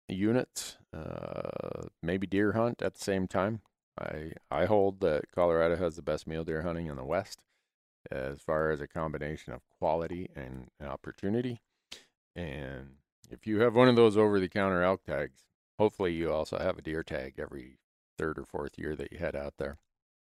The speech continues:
Uh, can't say that'll always happen, but it's certainly fun to have that in your pocket when you're out there chasing elk. Um,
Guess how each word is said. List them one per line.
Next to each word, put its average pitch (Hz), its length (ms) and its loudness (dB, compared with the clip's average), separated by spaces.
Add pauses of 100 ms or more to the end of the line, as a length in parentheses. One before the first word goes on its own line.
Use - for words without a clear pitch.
(420)
Uh, 78 200 -10 (140)
can't 107 240 6
say 101 140 6
that'll 80 240 0
always 80 320 0
happen, 78 380 -6
but 65 180 -8 (560)
it's - 220 -4
certainly 101 440 0
fun 92 320 0
to 80 80 0
have 85 260 0
that 78 360 -2 (100)
in 80 120 -6
your 73 140 -6
pocket 78 500 -4 (280)
when 82 180 -6
you're 76 140 -6
out 73 140 -6
there 73 140 -4
chasing - 460 -8 (100)
elk. 67 340 -8 (480)
Um, 76 560 -10